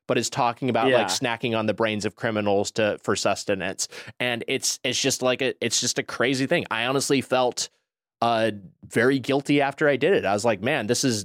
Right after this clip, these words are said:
Speaker 1: this is, this was a selfish act to force this onto, uh, onto one of the party members."
Speaker 2: I, so in, in, in,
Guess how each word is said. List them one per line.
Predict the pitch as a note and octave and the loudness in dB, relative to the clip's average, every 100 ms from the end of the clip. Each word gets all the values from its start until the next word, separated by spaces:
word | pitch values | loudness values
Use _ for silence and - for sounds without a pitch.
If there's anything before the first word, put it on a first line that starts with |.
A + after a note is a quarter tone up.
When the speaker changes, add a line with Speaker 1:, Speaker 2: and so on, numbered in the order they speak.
| - | 0
Speaker 1:
this | C3 - | 0 2
is, | A#2+ A2+ | -2 0
this | C3+ B2+ | -2 0
was | C3+ A#2 | 0 0
a | |
selfish | A2 B2 A#2+ C3 A2 | 0 0 0 0 0
act | B2 A2 F#2+ - | 0 0 -4 -2
to | A#2 | -2
force | - A2+ G#2 | 2 2 2
this | A#2 G#2+ | 0 2
onto, | G#2+ G#2 G2+ G#2+ G2 G2+ _ _ - | 2 2 0 0 0 0 _ _ -2
uh, | G#2 G2 F#2+ F#2 _ - | 2 2 0 -4 _ -4
onto | A2+ G#2+ A#2 | -2 0 0
one | G#2+ G#2+ | 0 0
of | |
the | G2 | -2
party | - A2+ G2+ | 0 0 2
members." | F2+ E2+ F2+ - - | -2 -4 -6 -8 -4
Speaker 2:
I, | D3+ G#3 C4 C4 G#3+ _ _ | 0 0 2 2 0 _ _
so | - F3 E3+ D#3 - _ _ _ _ | 0 4 6 4 0 _ _ _ _
in, | E3 D#3 | 0 0
in, | D3+ - - | -2 -6 -8
in, | F3+ F#3 | -4 -2